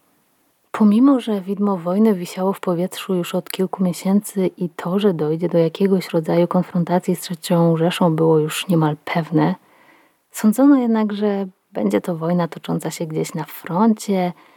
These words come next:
z dala od największych miast, że przeciętny cywil nie zobaczy nawet uzbrojonych oddziałów, czołgów i co najwyżej usłyszy echa odległych o wiele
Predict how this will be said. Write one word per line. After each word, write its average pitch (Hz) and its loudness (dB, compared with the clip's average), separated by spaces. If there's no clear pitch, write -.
z 160 -4
dala 175 0
od 165 -4
największych 160 0
miast, 170 -2
że 160 -2
przeciętny 226 2
cywil 196 2
nie 208 6
zobaczy 180 0
nawet 165 -2
uzbrojonych 160 -2
oddziałów, 160 0
czołgów 160 0
i 220 -2
co - 0
najwyżej 170 4
usłyszy - -2
echa 170 -4
odległych 170 0
o 160 -2
wiele 175 0